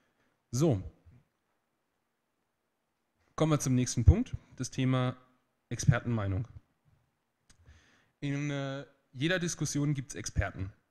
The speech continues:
Das sind Menschen, die aufgrund von Ausbildung, Tätigkeit oder, ähm, ja,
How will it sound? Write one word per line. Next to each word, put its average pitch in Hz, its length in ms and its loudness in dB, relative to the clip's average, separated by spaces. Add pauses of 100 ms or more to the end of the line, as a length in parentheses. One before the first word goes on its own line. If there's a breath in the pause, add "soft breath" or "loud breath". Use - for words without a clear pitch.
(240)
Das 131 220 -4
sind 135 380 -4
Menschen, 170 440 -6
die 139 160 -6
aufgrund 139 520 -2
von 120 320 -4
Ausbildung, 220 640 -8 (100)
Tätigkeit 185 800 -6
oder, 151 580 -2 (100)
ähm, 127 760 -2
ja, 113 300 -2